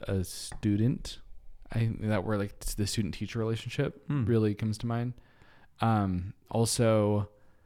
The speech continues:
Speaker 1: just from I feel like, more recent study of, like, uh, someone who is a, is it, like, journeyman?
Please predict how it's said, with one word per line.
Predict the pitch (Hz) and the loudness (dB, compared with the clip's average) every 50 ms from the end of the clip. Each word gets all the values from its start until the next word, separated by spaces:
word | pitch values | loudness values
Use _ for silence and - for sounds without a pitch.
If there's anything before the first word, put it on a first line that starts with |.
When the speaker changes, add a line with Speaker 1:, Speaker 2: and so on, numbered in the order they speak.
| - - _ _ _ _ - - - - | -20 -20 _ _ _ _ -20 -20 -12 -2
Speaker 1:
just | - 131 123 107 - - | 4 4 4 4 4 0
from | - - 104 92 92 90 87 87 - - - - - _ _ _ _ _ - _ _ _ _ _ - _ _ _ - - | -2 0 0 0 0 0 -2 -4 -8 -16 -20 -20 -20 _ _ _ _ _ -20 _ _ _ _ _ -20 _ _ _ -6 -4
I | 104 | -4
feel | - - 104 | -2 0 0
like, | 90 87 87 - - - _ - - - - | 0 0 -2 -6 -12 -20 _ -20 -14 -8 -2
more | 107 104 101 | 0 2 2
recent | 95 90 95 101 - - - - | 2 2 0 0 -2 -4 -8 -6
study | - - 101 95 95 98 101 | -4 -2 0 2 2 2 2
of, | 101 101 92 98 | 2 0 0 0
like, | 95 87 82 - - - - - - _ - - - - - _ - - | -2 -2 -4 -4 -8 -14 -18 -20 -20 _ -20 -20 -20 -20 -20 _ -4 -2
uh, | 101 95 92 90 87 | 0 2 2 0 0
someone | - - - 113 110 110 104 104 104 | 0 0 2 4 4 4 4 4 4
who | 95 107 107 101 | 4 4 4 4
is | 98 98 95 92 - - - | 4 2 2 0 -4 -6 -4
a, | 101 101 95 95 95 95 92 92 92 95 95 - _ _ _ _ _ _ _ _ _ _ _ _ _ _ - - _ _ _ _ _ _ _ - - _ _ _ - - - 120 120 139 - - - _ _ - | -2 0 0 0 0 0 0 -2 -2 -4 -4 -8 _ _ _ _ _ _ _ _ _ _ _ _ _ _ -20 -20 _ _ _ _ _ _ _ -20 -20 _ _ _ -20 -16 -14 -14 -14 -14 -16 -20 -20 _ _ 0
is | 117 117 | 2 2
it, | 113 | 2
like, | 101 113 110 107 | 2 2 0 2
journeyman? | 110 113 113 117 123 123 127 123 123 123 123 127 127 120 | 2 4 4 4 4 4 4 4 4 4 4 4 2 0